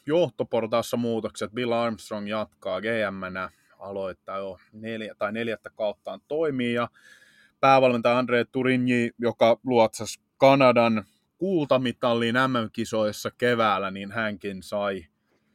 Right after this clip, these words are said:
jos nyt en ihan väärin muista, niin hänkin sai jatkosopimuksen tuossa kauden jälkeen, vai oliko sitten kesällä. Öö, Coyotesilla ei kapteenia ole,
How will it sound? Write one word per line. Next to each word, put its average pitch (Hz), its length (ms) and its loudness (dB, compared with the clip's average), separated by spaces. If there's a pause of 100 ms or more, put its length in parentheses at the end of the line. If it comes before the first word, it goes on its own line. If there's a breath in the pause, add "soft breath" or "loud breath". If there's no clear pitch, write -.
(320)
jos 113 180 -4
nyt 104 160 -10
en 123 160 2
ihan 143 380 2
väärin 107 340 0
muista, 107 340 -8
niin 101 80 -8
hänkin 110 240 -6
sai 123 240 0
jatkosopimuksen 101 1300 -6 (440 soft breath)
tuossa 98 580 -10 (300)
kauden 101 440 -2
jälkeen, 104 760 -6
vai 92 160 -12
oliko 95 260 -12
sitten - 340 -18 (160)
kesällä. 92 580 -8 (840 soft breath)
Öö, 117 500 4 (160)
Coyotesilla 131 600 2
ei 135 260 0
kapteenia 101 760 -4
ole, 139 380 2